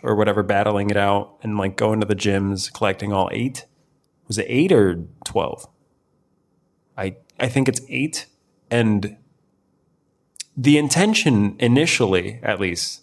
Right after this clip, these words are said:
seemed to be, let's just make a solid personal film with Pokemon in it. And I think that's a great intention and, like, a really great first step for this, you know, Pokemon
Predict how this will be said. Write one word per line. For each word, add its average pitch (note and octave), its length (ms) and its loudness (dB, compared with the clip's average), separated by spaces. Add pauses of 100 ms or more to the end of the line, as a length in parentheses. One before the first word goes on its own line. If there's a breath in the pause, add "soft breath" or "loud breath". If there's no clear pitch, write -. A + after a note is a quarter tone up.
(180)
seemed C3 340 2
to A#2 60 -2
be, G2+ 520 -4 (720)
let's - 220 0
just - 160 0
make E3 160 2
a G#2 80 2
solid D3 840 2 (140)
personal D#3 500 0
film A#2+ 500 -2 (120)
with A2+ 340 0
Pokemon G#2 480 -2
in F#2+ 80 -6
it. - 160 -10 (840)
And A#2+ 100 -2
I A#2+ 80 2
think D#3+ 340 0
that's D#3+ 220 2
a C3 60 2
great A2 720 0 (440)
intention G2 800 -4
and, G2+ 140 -2
like, G2+ 160 -2
a G2 80 -2
really A#2+ 320 2
great G#2 360 0
first - 460 -2
step G2 300 -4
for G2+ 120 -8
this, - 400 -6 (240 soft breath)
you B2 120 2
know, G#2 120 2
Pokemon G2 680 -2